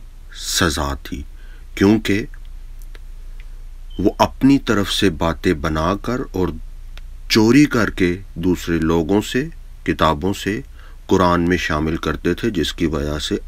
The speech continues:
अल्लाह ने सज़ा के तौर पर हज़रत मोहम्मद को जहर से मौत दी, जिसमें उनकी शहरग चोक हो गई,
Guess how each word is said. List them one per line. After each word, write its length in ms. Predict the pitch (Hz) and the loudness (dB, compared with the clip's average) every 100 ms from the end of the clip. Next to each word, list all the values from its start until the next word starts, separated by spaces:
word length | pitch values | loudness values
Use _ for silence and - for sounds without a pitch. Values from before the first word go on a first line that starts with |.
| - | -4
अल्लाह 300 | 76 78 80 | -2 0 0
ने 280 | 73 73 - - - - - - - - | -2 -4 -8 -12 -14 -14 -14 -14 -14 -8
सज़ा 500 | - 87 71 82 98 110 | -2 0 2 2 2 2
के 160 | 107 | -2
तौर 240 | - 73 67 - | -2 -4 -6 -8
पर 140 | - - - - - - 80 | -10 -10 -12 -12 -12 -6 -4
हज़रत 320 | 78 82 - | -2 -2 -2
मोहम्मद 480 | 78 73 73 73 - | -4 -4 -4 -4 -6
को 220 | - 80 - - - - - - 82 | -6 -6 -8 -14 -14 -14 -14 -10 -4
जहर 380 | 73 92 98 90 | 0 2 2 0
से 180 | - 85 | 0 0
मौत 320 | 82 80 82 - - | 0 -2 -4 -4 -2
दी, 220 | 87 123 - - - - - | 0 -2 -8 -14 -12 -8 -4
जिसमें 380 | 82 82 85 85 | -2 0 0 -2
उनकी 400 | 85 80 - 90 | -2 -6 -2 -2
शहरग 680 | - - - 98 101 82 - - - - - - - - - - - - - - - - - - - | 0 0 2 4 4 0 -4 -12 -14 -14 -14 -14 -14 -14 -14 -14 -12 -12 -12 -12 -12 -12 -12 -12 -4
चोक 380 | - 104 110 110 | 2 4 4 0
हो 200 | - 110 | 2 2
गई, 260 | 101 104 104 | 4 2 2